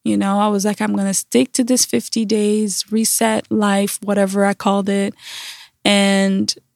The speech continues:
I was just there for myself. And that's when it came to me that singleness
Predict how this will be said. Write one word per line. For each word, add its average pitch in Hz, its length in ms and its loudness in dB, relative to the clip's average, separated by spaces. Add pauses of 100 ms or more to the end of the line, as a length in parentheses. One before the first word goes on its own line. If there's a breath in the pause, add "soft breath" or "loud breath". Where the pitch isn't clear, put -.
(400)
I 240 100 2
was 247 440 4
just 240 380 2
there 254 220 2
for 233 180 -2
myself. 220 840 -2 (720 soft breath)
And 226 500 2 (160)
that's 254 380 0
when 349 260 4 (320)
it 214 320 6 (640)
came 311 360 2
to 233 200 -2
me 196 520 0
that 208 340 0 (100)
singleness 294 1080 2